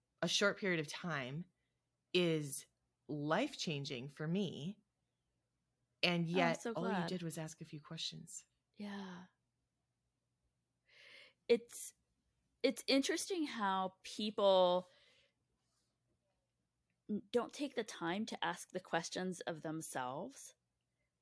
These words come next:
Speaker 1: Mm-hmm.
Speaker 2: You know, they,
Speaker 1: Mm-hmm.
Speaker 2: they
Speaker 1: I, I, I wouldn't have known what questions to ask. I mean, I knew I
Speaker 2: Mm.
Speaker 1: was hitting a boundary. I knew I was hitting a, a wall that I didn't wanna be at, but I
Speaker 2: Yeah.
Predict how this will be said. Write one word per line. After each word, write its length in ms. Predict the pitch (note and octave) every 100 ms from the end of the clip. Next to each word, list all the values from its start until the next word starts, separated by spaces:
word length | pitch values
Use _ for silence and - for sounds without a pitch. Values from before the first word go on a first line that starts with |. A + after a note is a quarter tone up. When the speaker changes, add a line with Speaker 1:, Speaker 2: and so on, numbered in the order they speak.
| D#3+
Speaker 1:
Mm-hmm. 220 | C#3+ C#3 C3+
Speaker 2:
You 80 | F#3+
know, 320 | E3 D#3+ E3+
they, 340 | E3+ D#3+ D3+ -
Speaker 1:
Mm-hmm. 40 |
Speaker 2:
they 580 | F3 E3+ D#3+ D#3+ D#3 - - _ _ _ _ _ - F3+ F3+ _ _ _ - - - - - - -
Speaker 1:
I, 60 | B3+ -
I, 140 | C#4 A3 A#3+
I 80 | C4
wouldn't 280 | B3+ D4+
have 100 | D#4
known 260 | C4+ C#4+ C#4+
what 120 | C#4
questions 420 | C#4 C4+ - A#3+ A#3+
to 100 | - F#3
ask. 640 | G#3+ G#4 - - - - - _ -
I 40 | C4
mean, 120 | D4
I 100 | C#4+
knew 320 | C4+ C#4+ F4+
I 80 | F4+
Speaker 2:
Mm. 60 |
Speaker 1:
was 160 | D4 -
hitting 280 | B3 A#3+ G3+
a 40 |
boundary. 600 | E3 D3 E3 A3+ C#4+ F3+
I 80 | D3+
knew 140 | G3
I 60 | B3
was 120 | G#3+
hitting 220 | A3+ A3
a, 80 | E3 E3+ - - - -
a 40 |
wall 440 | D#3+ D3+ F3+ A#3 A3
that 100 | F3
I 60 |
didn't 240 | D#3+ F3 F3
wanna 200 | D#3+ D3
be 320 | C#3+ F3 B3+
at, 220 | E3+ C#2 - - - - _ G#3+ A3+
but 120 | A3 A3
I 120 |
Speaker 2:
Yeah. 80 | G#3